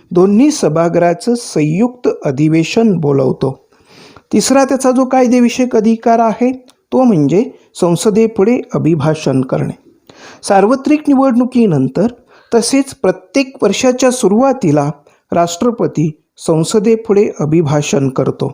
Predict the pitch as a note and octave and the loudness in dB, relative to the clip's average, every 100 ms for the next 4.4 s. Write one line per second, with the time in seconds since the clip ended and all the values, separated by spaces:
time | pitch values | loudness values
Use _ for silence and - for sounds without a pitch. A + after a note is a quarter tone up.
0 | _ _ - - - - G#3+ C4+ A#3+ B3+ | _ _ -20 -20 -8 -2 0 0 0 2
1 | B3+ A#3+ B3 C4 F3+ - - _ _ - | 2 2 2 0 0 -2 -8 _ _ -4
2 | G#3+ F3 - - C4 C#4 B3+ A#3+ B3+ B3+ | -2 -2 -4 -4 0 2 2 4 4 2
3 | A3 A3 G#3 D3+ - C#3+ - _ _ - | 2 2 2 -2 -2 -6 -6 _ _ -8
4 | G#3+ A#3 D3 | -2 0 0